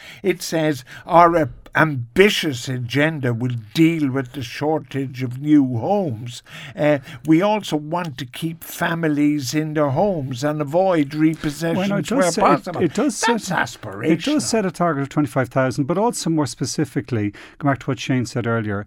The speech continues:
Speaker 2: it also recognises that we need to completely change the nature of social housing and really ramp up social housing investment where the state invests.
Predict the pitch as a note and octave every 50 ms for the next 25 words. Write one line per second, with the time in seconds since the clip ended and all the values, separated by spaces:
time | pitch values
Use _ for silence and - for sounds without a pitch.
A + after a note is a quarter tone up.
0 | - - - - - - - E3 E3+ F#3+ B3 C#4 - - - F3+ D#3+ D#3 C#3+ -
1 | - C3 B2+ A#2+ A#2+ A#2+ G2+ A#2 A2+ C#3 C#3+ C3 B2+ C3 D3 F3+ F#3 - - -
2 | C3+ - - D#3 - - - D#3 - - A#2 - C#3+ C3 B2+ A2+ - A2+ A#2 A#2
3 | A#2 - - A#2 G2+ - - A#2+ A2 G#2+ - G#2+ F#2 F#2+ A2+ A2 G#2 F2+ - -
4 | - G3 D#3+ C3 A#2+ B2 C#3+ D#3 E3+ D3+ C3+ A#2 A#2 A#2+ A#2 - - F3+ F#3 -
5 | - - A2 G2+ F#2+ - - G#2 E2+ G2 G2 F2+ A#2+ A#2 A#2 G#2+ - C3+ - -
6 | - A#2+ A2 - C3+ A2 A2 - - - D3+ D3+ C#3 - B2+ A2 G2 G#2+ G#2 G2
7 | - - - - -